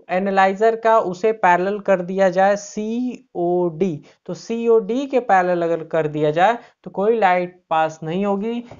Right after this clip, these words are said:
इस कंडीशन में इस प्रकार से डायग्राम बनेगा, पूरा पूरा डार्क रहेगा ये, तो कोई लाइट यहाँ पे हमें नहीं मिलेगी। ये पूरा इसका रिक्वायरमेंट था। तो अब इसके along, एओबी के along लाइट इस पे इंसिडेंट होगी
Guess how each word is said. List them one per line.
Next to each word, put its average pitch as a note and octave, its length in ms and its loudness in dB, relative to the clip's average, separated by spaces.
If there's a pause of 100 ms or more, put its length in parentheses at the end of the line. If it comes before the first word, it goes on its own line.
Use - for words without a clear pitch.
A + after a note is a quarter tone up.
(100)
इस C#4+ 260 -2
कंडीशन F3+ 560 -4
में F3 160 -4
इस F3 140 -8
प्रकार D#3 360 -4
से D#3+ 140 -8
डायग्राम D3+ 540 -2
बनेगा, F3 420 0 (360)
पूरा G3+ 320 2
पूरा E3 400 -2
डार्क E3 420 2
रहेगा F3 280 -2
ये, G#3 320 -4 (680)
तो F#3+ 60 -4
कोई A3+ 360 0
लाइट F#3 380 0
यहाँ D#3+ 260 -4
पे D#3+ 120 -8
हमें D#3+ 260 -4
नहीं D3 240 -6
मिलेगी। C3 480 -14 (400)
ये A#3 200 0
पूरा G3+ 540 0 (200)
इसका F#3 360 -2
रिक्वायरमेंट D#3+ 720 0
था। A3 100 4
तो G#3 140 -4 (160)
अब G3+ 200 2
इसके G3 280 -4
along, F#3+ 420 2 (280)
एओबी F#3 640 0
के F#3 100 -4
along E3+ 380 0
लाइट D#3+ 280 0
इस E3 140 -10
पे E3 220 -6
इंसिडेंट D#3 560 -4
होगी G#3+ 280 2